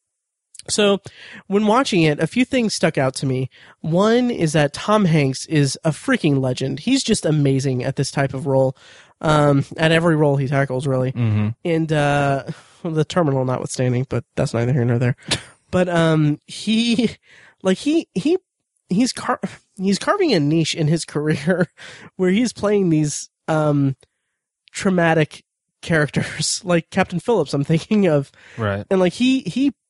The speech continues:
Speaker 1: plays the, um, shocked survivor, riddled with guilt kind of, kind of character in this, in this movie really well. And what I came away from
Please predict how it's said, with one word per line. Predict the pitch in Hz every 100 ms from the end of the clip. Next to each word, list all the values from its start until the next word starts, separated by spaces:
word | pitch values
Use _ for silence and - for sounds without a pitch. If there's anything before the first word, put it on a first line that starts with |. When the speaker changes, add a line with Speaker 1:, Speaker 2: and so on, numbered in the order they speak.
| _
Speaker 1:
plays | - 226 233 185 151 147
the, | 156 156 147 143 139 _ _ _ _
um, | - 151 147 143 139 131 _
shocked | - - - 180 180 - - -
survivor, | - - 156 147 147 147 147 143 143 139 - _ _ _ _ _ _
riddled | 170 160 165 165 156
with | 147 - -
guilt | 202 185 -
kind | - 175
of, | 156 - _ -
kind | 170
of | 160
character | - 165 156 160
in | 147
this, | 143 147
in | 151
this | 143 143 - - -
movie | 160 147 139
really | 139 143 135
well. | 135 131 131
And | 147 - - - -
what | 185 208
I |
came | 190 254 254
away | 175 185 226
from | - 139 127